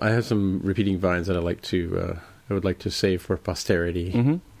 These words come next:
Speaker 1: before they disappear into the ether.
Speaker 2: I saw a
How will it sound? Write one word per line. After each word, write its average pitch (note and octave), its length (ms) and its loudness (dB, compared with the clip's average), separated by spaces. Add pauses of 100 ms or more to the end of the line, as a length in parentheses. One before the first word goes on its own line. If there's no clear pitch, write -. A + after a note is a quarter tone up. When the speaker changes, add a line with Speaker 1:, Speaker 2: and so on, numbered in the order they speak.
(680)
Speaker 1:
before F2+ 200 0
they F2+ 80 0
disappear F#2 420 -2
into F2+ 200 0
the G#2+ 180 2
ether. G2 440 2 (140)
Speaker 2:
I E3 60 2
saw F#3 340 4 (180)
a D3+ 80 0